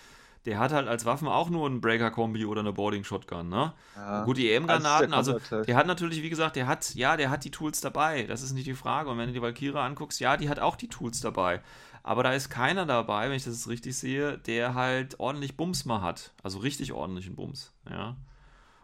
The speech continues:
Speaker 1: Und, ähm, ich hab halt dann, oder, äh, der Eindruck für mich entsteht dann sehr schnell, dass, wenn du das Link-Team auf dem falschen Fuß erwischt, knickt das ganz schnell ein.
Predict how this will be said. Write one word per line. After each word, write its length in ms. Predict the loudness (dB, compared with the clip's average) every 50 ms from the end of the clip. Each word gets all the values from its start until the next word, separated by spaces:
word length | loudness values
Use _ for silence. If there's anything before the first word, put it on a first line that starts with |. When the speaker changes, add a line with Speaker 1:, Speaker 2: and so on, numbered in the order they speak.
| _ _
Speaker 1:
Und, 560 | -8 -6 -4 -2 -2 -2 -2 -2 -4 -6 -6
ähm, 640 | -4 -4 -4 -2 -4 -4 -6 -6 -8 -8 -10 -12 -12
ich 160 | -14 -10 -4 -2
hab 120 | -2 0
halt 140 | 0 0 -2
dann, 180 | -2 -4 -4
oder, 340 | -2 -2 0 0 0 -2 -4
äh, 160 | -6 -8 -6
der 160 | -6 -4 -2 -2
Eindruck 320 | -2 -2 -2 -4 -8 -10
für 160 | -10 -8 -6
mich 220 | -6 -6 -6 -8 -8
entsteht 400 | -8 -8 -4 -4 -4 -4 -2 -4
dann 320 | -4 -4 -6 -8 -12 -14 _ _ _
sehr 260 | -4 0 0 2 2
schnell, 640 | 0 -2 -4 -2 0 0 0 0 0 0 -2 -2 -2
dass, 460 | -4 -4 -6 -6 -8 -10 -10 -12 -14 _ _ -20 -20 -20 -20 -20 -20 -20 _ _ -4
wenn 220 | 0 2 2 2
du 80 | 2 2
das 240 | 2 0 0 0 -2
Link-Team 320 | -2 -2 -2 -4 -4 -2
auf 140 | -2 -4 -4
dem 100 | -4 -2
falschen 360 | -2 0 -2 -2 -2 -6 -8
Fuß 360 | -8 -6 -4 -4 -2 -2 -2
erwischt, 640 | -2 -2 -2 -2 -4 -4 -4 -4 -6 -6 -8 -12 -14
knickt 340 | -8 -4 -4 -4 -4 -4 -4
das 260 | -2 -2 -2 -2 -2
ganz 280 | -2 -2 -2 0 -2 -4
schnell 280 | -4 -4 -4 -4 -4
ein. 400 | -4 -4 -4 -4 -4 -4 -6 -10